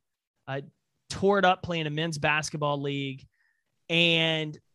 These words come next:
going through that process reminded me of what I wish I'd known more often going through the rehab process of the shoulder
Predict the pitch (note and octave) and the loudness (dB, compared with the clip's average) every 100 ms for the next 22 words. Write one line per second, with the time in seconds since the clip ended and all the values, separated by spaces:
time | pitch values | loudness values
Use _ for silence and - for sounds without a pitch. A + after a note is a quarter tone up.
0 | - C#3+ F3+ G#3+ B3 G3+ F#3 E3+ D#3 - | -16 -2 2 2 0 -4 -2 -2 -2 -6
1 | F#3 G3 - E3+ C#3 - D#3+ D3+ D3+ D#3 | -6 -4 -4 -4 -6 -8 -6 -4 -4 -4
2 | E3 G3+ G3+ E3+ E3+ D#3+ C#3+ D3+ D3+ D#3+ | -4 -4 -6 -6 -6 -4 -6 -10 -4 -2
3 | D#3+ D3+ D3 E3 F#3+ - G3 F3 D#3+ D#3 | 0 -2 -4 -4 -4 -2 -2 -4 -6 -8
4 | D3+ D3+ D3 C#3 C#3+ C#3 C#3+ C#3 C3+ D3 | -8 -8 -8 -6 -8 -10 -12 -14 -10 -10
5 | D3+ D3 D3 C#3+ C#3+ C#3 C#3 C#3+ C#3 - | -8 -10 -10 -10 -12 -12 -10 -10 -10 -12
6 | C#3+ - C#3+ - C3+ C3 B2+ - C3+ C3+ | -10 -10 -12 -12 -14 -12 -12 -10 -12 -14